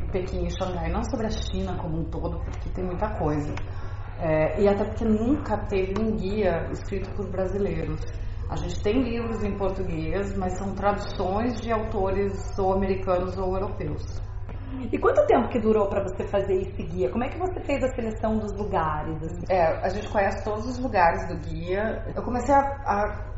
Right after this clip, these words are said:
Speaker 1: escrever o guia, acho que um ano e meio, mais ou menos, antes de ir embora, as primeiras partes. E depois no Brasil foi mais um ano de trabalho. Então foi uns dois anos e meio no total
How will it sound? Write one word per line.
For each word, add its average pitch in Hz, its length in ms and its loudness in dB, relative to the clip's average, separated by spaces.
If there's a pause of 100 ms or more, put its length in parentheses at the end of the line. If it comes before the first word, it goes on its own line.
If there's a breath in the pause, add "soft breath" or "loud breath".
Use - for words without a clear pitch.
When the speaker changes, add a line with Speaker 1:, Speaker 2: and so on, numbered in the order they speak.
Speaker 1:
escrever 214 480 0
o 220 160 0
guia, 220 200 0
acho 226 160 -4
que 233 60 -6
um 240 100 0
ano 285 180 6
e 254 40 4
meio, 208 280 2
mais 196 180 0
ou 190 80 -2
menos, 180 260 -2
antes 175 260 -4
de 185 80 -6
ir 180 60 -4
embora, 160 380 2
as - 180 -4
primeiras 170 360 -4
partes. 165 460 0
E 196 80 -4
depois 214 300 -4
no 220 80 -2
Brasil 208 500 -2
foi 226 140 -4
mais 202 280 -2
um 233 160 -2
ano 208 260 -2
de - 100 -4
trabalho. - 360 -2
Então - 120 -4
foi 262 140 -2
uns 247 160 0
dois 277 260 0
anos 226 300 -2
e 202 40 -2
meio 180 400 0
no 175 140 -4
total - 640 -4